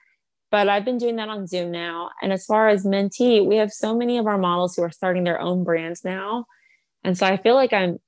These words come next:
I feel like a mama sometimes to a lot of people, but I feel like a mentor. And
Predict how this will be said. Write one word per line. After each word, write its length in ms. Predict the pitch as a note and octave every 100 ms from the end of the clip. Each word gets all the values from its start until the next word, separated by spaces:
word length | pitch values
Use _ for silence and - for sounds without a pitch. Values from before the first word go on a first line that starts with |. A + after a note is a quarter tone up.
| _ _ F#3+
I 80 |
feel 120 | F#3+ C#4
like 120 | C4
a 40 |
mama 380 | F3+ F3 F#3 E3+
sometimes 540 | E3 F3 E3 E3+ E3 E3+
to 80 | F3+
a 40 |
lot 140 | E3+
of 60 | E3
people, 220 | - F3+
but 120 | F3 F3
I 100 | F#3+
feel 160 | G3
like 160 | F#3+ F#3+
a 60 |
mentor. 680 | F3+ F#3 G3+ - F#3+ F3 E3+ - _ _ _ _ _ -
And 520 | F#3+ F3+ F3+ F3+